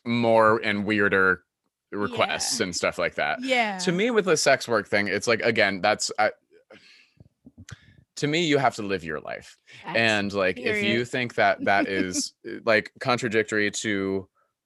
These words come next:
Speaker 1: what, you know, you wanna teach, like, younger girls, I think that there is a certain power, and this is me l-, speaking as someone who's younger, and I feel like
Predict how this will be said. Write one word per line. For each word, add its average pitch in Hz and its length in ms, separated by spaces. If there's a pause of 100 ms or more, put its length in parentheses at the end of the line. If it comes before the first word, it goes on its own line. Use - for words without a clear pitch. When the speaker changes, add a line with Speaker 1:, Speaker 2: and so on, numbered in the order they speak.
(120)
Speaker 1:
what, 107 640 (920)
you 117 160
know, 101 160
you 107 180
wanna 104 240
teach, - 420
like, 98 260 (240)
younger 104 360
girls, 123 380 (440)
I 135 120
think 147 260
that 139 200
there 131 160
is 127 200
a 127 100
certain 120 360
power, 127 340
and 104 140
this 107 160
is 101 100 (100)
me 101 380
l-, 95 160
speaking 101 380
as 85 100
someone 92 220
who's 87 240
younger, 82 340
and 80 140
I 78 80
feel 82 160
like 78 160